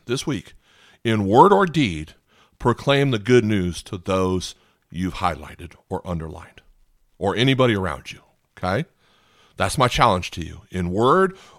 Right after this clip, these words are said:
or deed, proclaim the good news to those that are in your inner circle, those that are your close circle, those that you work with, that you do your hobbies with,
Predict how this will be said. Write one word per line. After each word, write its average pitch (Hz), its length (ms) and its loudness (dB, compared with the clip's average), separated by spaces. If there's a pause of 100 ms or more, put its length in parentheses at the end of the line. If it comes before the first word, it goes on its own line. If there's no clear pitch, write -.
or 139 160 0
deed, 95 380 -8
proclaim 120 500 -4
the 113 80 -4
good 104 200 -2
news 80 340 -4
to 92 120 -8
those 113 460 0
that 85 120 -8
are 80 140 -10
in 117 160 -4
your 101 120 -4
inner 175 240 0
circle, 160 540 -4 (300)
those 98 220 -6
that 90 80 -6
are 87 80 -6
your 82 240 -6
close 156 300 -2
circle, 135 540 -4 (280)
those 98 260 -2
that 92 140 -6
you 78 100 -12
work 101 320 -2
with, 123 360 -2 (160)
that 76 160 -10
you 80 340 -14
do 98 120 -6
your 80 140 -4
hobbies 131 360 2
with, 110 300 -8